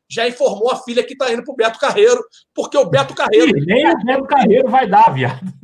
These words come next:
Speaker 1: é a Disney de todos nós brasileiros, né, rapaziada? Convenhamos.
Speaker 2: Esquece, nós vamos no Parque da Cidade aqui mesmo, aí tá, tá tudo certo.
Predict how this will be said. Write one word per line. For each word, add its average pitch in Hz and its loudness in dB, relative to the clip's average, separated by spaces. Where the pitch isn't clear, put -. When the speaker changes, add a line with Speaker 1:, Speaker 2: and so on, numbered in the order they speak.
Speaker 1:
é 262 0
a 285 4
Disney 285 -8
de 330 -10
todos 381 -4
nós 285 0
brasileiros, 277 -4
né, 311 0
rapaziada? 170 -8
Convenhamos. 294 -8
Speaker 2:
Esquece, 156 -8
nós 151 -6
vamos 180 -6
no 196 -4
Parque - -2
da 180 -4
Cidade 165 -8
aqui 160 -12
mesmo, 156 -8
aí 131 -10
tá, 156 -12
tá 151 -10
tudo 165 -12
certo. - -6